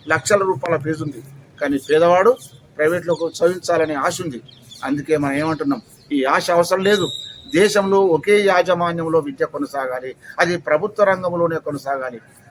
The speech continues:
ప్రస్తుతం తెలంగాణ రాష్ట్రం ఏర్పాటు చేసినటువంటి విద్యా కమిషన్కు చైర్మన్గా ఉన్నటువంటి ఆకునూరు మురళి గారు ఒక సందర్భంలో చెప్పిండ్రు, ఈ దేశంలో, ఈ రాష్ట్రంలో ప్రభుత్వ రంగంలోనే విద్య కొనసాగినట్లయితే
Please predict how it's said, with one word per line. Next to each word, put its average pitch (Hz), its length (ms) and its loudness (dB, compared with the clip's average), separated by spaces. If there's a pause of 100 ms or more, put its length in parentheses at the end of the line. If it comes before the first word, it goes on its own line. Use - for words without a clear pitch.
(140)
ప్రస్తుతం 165 340 0
తెలంగాణ 190 540 0
రాష్ట్రం 175 400 0
ఏర్పాటు 170 300 -2
చేసినటువంటి 151 640 -6 (960)
విద్యా 139 280 0
కమిషన్కు 175 580 -2 (100)
చైర్మన్గా 180 420 2
ఉన్నటువంటి 160 440 -2
ఆకునూరు 170 420 -4
మురళి 147 280 -2
గారు 170 240 2 (360)
ఒక 143 120 -18
సందర్భంలో 185 500 -2
చెప్పిండ్రు, 151 380 -6 (880)
ఈ 151 140 0
దేశంలో, 151 540 0
ఈ 135 140 0
రాష్ట్రంలో 127 560 -4 (320)
ప్రభుత్వ 214 420 4
రంగంలోనే 185 640 2
విద్య 156 340 -4
కొనసాగినట్లయితే 147 1080 -6